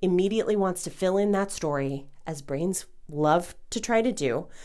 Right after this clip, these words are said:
with something catastrophic, with something that is rooted in, you know, insecurity, with something that's rooted in negative self-image.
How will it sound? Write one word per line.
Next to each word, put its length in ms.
with 200
something 340
catastrophic, 800
with 120
something 760
that 180
is 340
rooted 680
in, 460
you 100
know, 200
insecurity, 840
with 160
something 380
that's 160
rooted 480
in 540
negative 400
self-image. 840